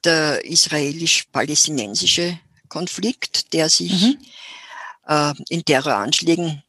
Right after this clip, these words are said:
Speaker 1: natürlich auch gezeigt hat. Und auf der anderen Seite, äh, der, der Linksterrorismus, nicht? Der,
Speaker 2: Mhm.
Speaker 1: Deutschland ist ja in den siebziger Jahren von einer,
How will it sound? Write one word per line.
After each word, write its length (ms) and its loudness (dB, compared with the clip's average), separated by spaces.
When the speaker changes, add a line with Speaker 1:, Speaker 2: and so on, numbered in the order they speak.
Speaker 1:
natürlich 480 -4
auch 160 -4
gezeigt 480 -2
hat. 100 -6
Und 460 2
auf 180 0
der 120 2
anderen 280 -2
Seite, 720 -2
äh, 260 0
der, 240 2
der 160 -2
Linksterrorismus, 1080 -2
nicht? 240 -12
Der, 120 -10
Speaker 2:
Mhm. 140 -10
Speaker 1:
Deutschland 520 0
ist 160 0
ja 260 -2
in 60 -10
den 160 -2
siebziger 480 0
Jahren 500 0
von 240 -6
einer, 480 0